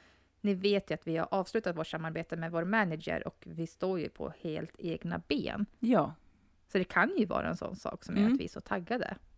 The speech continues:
Speaker 2: Ja, men eller hur? Det, alltså, jag tycker att det känns kul att, eh, få ha full kontroll igen.
Speaker 1: Mm.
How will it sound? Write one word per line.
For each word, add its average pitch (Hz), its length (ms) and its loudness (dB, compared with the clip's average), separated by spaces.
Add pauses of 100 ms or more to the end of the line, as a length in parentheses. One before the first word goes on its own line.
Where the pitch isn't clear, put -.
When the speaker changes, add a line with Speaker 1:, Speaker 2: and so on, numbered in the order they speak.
(120)
Speaker 2:
Ja, 220 120 2
men 277 140 8
eller 285 140 4
hur? 208 200 4
Det, - 280 -4
alltså, 185 200 -4
jag 226 220 8
tycker 165 180 0
att 165 60 -2
det 151 60 -4
känns 151 240 -2
kul 165 260 0
att, - 300 -8
eh, 170 220 -6 (600)
få - 120 0
ha 156 160 4
full 151 380 4 (240)
kontroll 165 380 6
igen. 147 340 0
Speaker 1:
Mm. 185 320 2